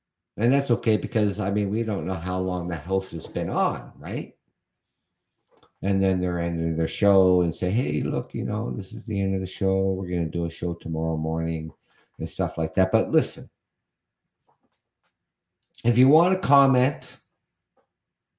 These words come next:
on tonight's episode, I'm more than happy to hear from you. My call-ins,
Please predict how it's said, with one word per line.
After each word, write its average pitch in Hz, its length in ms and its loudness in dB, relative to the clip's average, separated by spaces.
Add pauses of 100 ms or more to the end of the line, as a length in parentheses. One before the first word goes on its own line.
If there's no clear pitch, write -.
(280)
on 107 200 4
tonight's 107 380 0
episode, 104 580 -4 (1040)
I'm 110 140 4
more 104 220 6
than 85 100 -2
happy 101 540 -2 (400)
to 95 100 -6
hear 92 220 0
from 85 240 -6
you. 90 220 -8 (2250)
My 123 120 6
call-ins, 151 1200 6